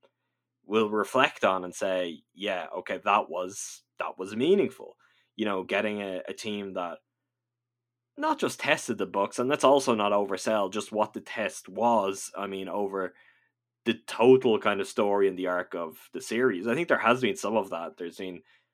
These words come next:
from the little that I have seen, I think there has been some pretty dismissive stuff of the Bucks, as if the Bucks are broken beyond repair because they lost game one to the Magic.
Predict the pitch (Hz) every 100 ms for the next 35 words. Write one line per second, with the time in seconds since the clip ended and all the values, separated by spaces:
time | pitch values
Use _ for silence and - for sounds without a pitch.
0 | _ _ _ - - 107 107 101 - 117
1 | 110 107 131 143 143 120 107 95 107 107
2 | 113 110 98 85 90 98 92 92 87 87
3 | 85 78 - - 98 95 92 _ - 104
4 | 127 139 - 123 127 120 113 113 107 98
5 | 92 92 98 - 90 92 - 85 90 -
6 | 85 87 95 95 92 90 90 90 82 -
7 | 95 98 113 - _ _ _ _ 131 -
8 | 87 85 87 87 - - 80 87 80 85
9 | 90 87 - - 90 82 78 78 95 107
10 | 123 139 -